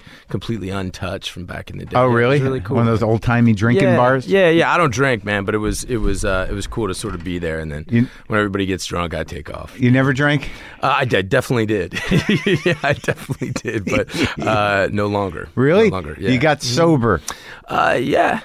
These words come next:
Speaker 1: yeah,
Speaker 2: Yeah.
Speaker 1: yeah. In, in, in some ways, I mean, I, I, I, uh, I, I still will, uh, smoke a little marijuana from
Speaker 2: Yeah.
Speaker 1: time to time. You know what I mean? Sometimes
Speaker 2: Right.
Speaker 1: it
Speaker 2: Oh, so it's not like you're, you're not, uh,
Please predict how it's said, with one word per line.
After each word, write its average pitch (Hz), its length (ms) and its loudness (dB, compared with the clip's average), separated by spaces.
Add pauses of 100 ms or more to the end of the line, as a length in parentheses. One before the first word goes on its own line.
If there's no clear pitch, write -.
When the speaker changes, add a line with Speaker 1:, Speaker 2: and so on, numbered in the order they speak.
Speaker 1:
yeah, 185 320 2
Speaker 2:
Yeah. - 20 -2
Speaker 1:
yeah. 202 200 2
In, 202 180 4
in, 214 240 2
in 214 160 2
some 240 260 2
ways, 139 300 4
I - 40 0
mean, 143 120 2
I, 151 160 4
I, 139 340 0
I, 127 260 0
uh, 117 420 2
I, 120 220 0
I 117 80 0
still 131 420 0
will, 117 320 0
uh, 95 300 -2
smoke 113 340 -4
a 113 40 -6
little 107 160 -2
marijuana 95 540 -4
from 131 100 2
Speaker 2:
Yeah. 107 160 4
Speaker 1:
time 98 120 -2
to 95 80 -10
time. 92 340 -4
You 90 80 -6
know 90 80 -6
what 85 80 -6
I 87 40 -8
mean? 92 180 -8
Sometimes 95 280 -6
Speaker 2:
Right. 95 160 4
Speaker 1:
it 110 60 0
Speaker 2:
Oh, 110 80 4
so 120 140 0
it's 107 120 0
not 110 200 4
like 104 200 2
you're, 110 160 4
you're 113 160 2
not, 110 300 4
uh, 107 340 4